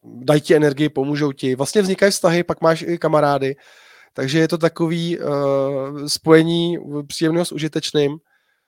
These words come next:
A když se to dobře nastaví, tak potom opravdu díky tomu obchodu ty vybuduješ ten, ten biznis. Čili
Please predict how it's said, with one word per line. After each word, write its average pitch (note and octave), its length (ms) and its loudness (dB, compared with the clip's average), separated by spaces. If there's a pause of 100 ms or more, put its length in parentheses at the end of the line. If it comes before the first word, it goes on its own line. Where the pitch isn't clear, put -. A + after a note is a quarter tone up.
(340)
A B2+ 380 2 (440)
když D#3+ 260 0
se G#3 120 4
to G3+ 100 2
dobře F3 220 2
nastaví, D3+ 580 -2 (360)
tak B2+ 200 -6
potom D3 460 -2
opravdu D3 340 2
díky C#3+ 220 -6
tomu D3+ 160 4
obchodu C#3 320 -2
ty C#3+ 100 -4
vybuduješ C3+ 420 0
ten, C#3 240 -6
ten D3 180 -8
biznis. B2 380 -6
Čili C#3 300 0